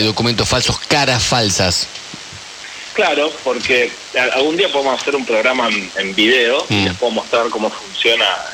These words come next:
Speaker 2: en, en tiempo real. O bueno, después lo puedo poner en Instagram para que lo vean. Eh, vos, una de las cosas que gira en torno a, a la identidad digital es poder realizar una fe de vida,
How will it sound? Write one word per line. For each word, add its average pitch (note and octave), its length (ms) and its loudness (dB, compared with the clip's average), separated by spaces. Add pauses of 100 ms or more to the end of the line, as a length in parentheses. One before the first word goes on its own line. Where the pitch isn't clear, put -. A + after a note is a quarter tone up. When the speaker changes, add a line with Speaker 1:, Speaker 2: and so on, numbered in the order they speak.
(240)
Speaker 2:
en, - 80 -12
en - 60 -16
tiempo A2+ 340 0
real. G#2+ 360 2
O B2 80 2
bueno, B2+ 220 2
después G#3 180 0
lo E3 100 2
puedo D3 140 -2 (100)
poner B2+ 220 0
en A2 180 0
Instagram G#2 560 -2 (640)
para G2+ 180 2
que F#2+ 140 0
lo G2+ 160 4
vean. A2+ 260 4 (680)
Eh, G#2+ 420 2 (540)
vos, D#3 240 0 (460)
una D#3+ 240 2
de C#3 80 2
las C3 160 0
cosas - 400 -2
que A#2 420 2 (100)
gira D3 200 2
en B2 120 -2
torno C#3 460 0
a, F#2+ 320 0 (440)
a G#2 100 2
la G2 80 4
identidad G2+ 500 2
digital D3+ 580 2 (340)
es - 200 -2
poder A2+ 260 2
realizar A#2 480 0
una A2 200 0
fe - 420 0
de A2+ 120 4
vida, A#2+ 440 2